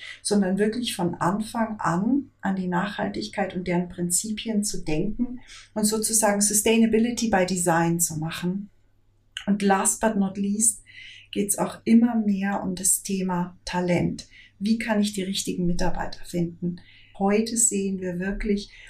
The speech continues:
auf breiter Front in den unterschiedlichsten Bereichen Mangel an Talent.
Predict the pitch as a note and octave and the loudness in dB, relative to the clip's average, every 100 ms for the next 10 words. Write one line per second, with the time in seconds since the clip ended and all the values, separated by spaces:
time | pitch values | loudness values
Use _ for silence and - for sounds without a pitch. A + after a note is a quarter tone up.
0 | - F#3 F3+ - E3+ E3+ - A#3+ A3+ - | -4 -2 -2 -4 0 2 2 2 0 0
1 | F3 E3+ - F#3 F3+ F3 A3+ B3 A3+ G#3+ | 0 0 0 -2 -2 2 2 4 0 -2
2 | G3+ G3+ - F#3 F3+ E3 F3+ G#3 G3 F3 | -4 -2 -2 -2 -2 0 0 0 0 2
3 | F3 G#3 G3+ F3 F#3 E3 D#3 F3+ A3+ | 2 2 0 -2 -2 -2 0 0 0